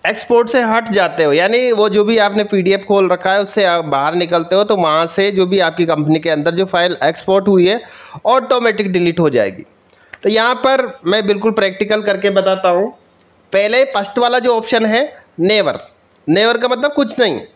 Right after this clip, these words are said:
नॉर्मल, ये आपका जो सिस्टम है वो नेवर पे ही रहता है। तो नेवर के अंदर भी मैं चेक करके बताता हूँ क्या होता है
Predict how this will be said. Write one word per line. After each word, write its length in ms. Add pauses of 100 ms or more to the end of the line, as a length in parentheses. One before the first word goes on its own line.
नॉर्मल, 540 (300)
ये 140
आपका 320
जो 160
सिस्टम 380
है 120
वो 180
नेवर 360
पे 160
ही 200
रहता 300
है। 180 (560)
तो 60
नेवर 320
के 120
अंदर 300
भी 320
मैं 340
चेक 220
करके 220
बताता 400
हूँ 180
क्या 160
होता 360
है 140